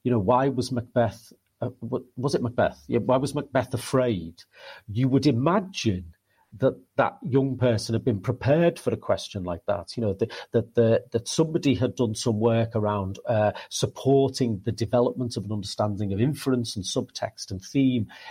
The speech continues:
in, uh, in, in language and in reading. And if they haven't, then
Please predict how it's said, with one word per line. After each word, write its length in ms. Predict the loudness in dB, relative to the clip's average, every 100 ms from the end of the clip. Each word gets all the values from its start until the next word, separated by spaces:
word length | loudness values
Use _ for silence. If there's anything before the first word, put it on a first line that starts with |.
| -4 2
in, 340 | 2 2 -2 0
uh, 320 | 2 4 2 0
in, 380 | 0 0 -4 -8 -4
in 160 | 0 2
language 560 | 2 0 -2 -4 -2
and 100 | -2
in 140 | 0 2
reading. 520 | 2 2 2 0 0 -14 -12 -2
And 140 | 0
if 80 | 2
they 80 | 0
haven't, 600 | 2 0 0 -6 -6 -2
then 300 | 0 0 -8